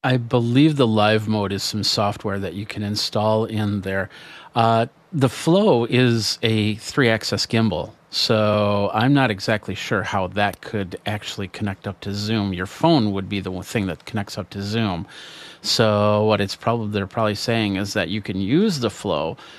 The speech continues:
uh, uh, hooked up to your, uh, to your camera, maybe even just kinda set it like this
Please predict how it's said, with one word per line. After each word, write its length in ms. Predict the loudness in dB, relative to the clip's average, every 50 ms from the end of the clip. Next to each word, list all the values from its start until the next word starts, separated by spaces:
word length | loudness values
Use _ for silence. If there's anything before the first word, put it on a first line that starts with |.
| -20 -20 -20 -20 -6 -2
uh, 340 | -2 -2 -2 -2 -6 -8 -10 -10 -12 _ -2 0
uh, 180 | 0 0 0
hooked 300 | 0 -2 -4 -2 0 0
up 180 | 0 0 -2 -6
to 220 | -6 -2 0 0
your, 560 | 2 2 2 2 0 0 0 0 0 0 0
uh, 320 | 0 0 -2 -4 -6 -8 -8 -6
to 100 | -4 -2
your 140 | -2 -2 -2
camera, 340 | -4 -4 -2 -2 -2 -2 -2
maybe 280 | -2 -2 -2 -2 -2 -2
even 220 | -2 0 -2 -2
just 220 | -2 -2 -4 -4
kinda 240 | -4 -2 -2 -2 -2
set 240 | -2 -2 -2 -2 -2
it 80 | -2 -2
like 260 | -2 -4 -4 -4 -4
this 420 | -2 0 0 2 0 -2 -4 -8